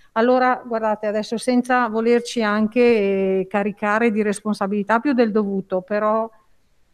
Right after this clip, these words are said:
anche ciascuno di noi e ciascuno di voi nel proprio modo di operare può fare la differenza.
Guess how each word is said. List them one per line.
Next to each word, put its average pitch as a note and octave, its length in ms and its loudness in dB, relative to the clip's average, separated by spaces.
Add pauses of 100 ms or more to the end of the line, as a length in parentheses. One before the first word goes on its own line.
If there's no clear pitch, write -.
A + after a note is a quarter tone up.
anche D#4 680 -4
ciascuno C#4 720 0
di C4 140 2
noi A3+ 460 4
e A3+ 80 2
ciascuno C4+ 560 0
di B3 100 2
voi A#3+ 460 4
nel A3 240 0
proprio C4+ 400 0
modo B3 400 2
di G#3+ 120 -2
operare A3 840 -2 (600)
può C4+ 160 4
fare C#4 380 2
la D4 100 0
differenza. A3 960 0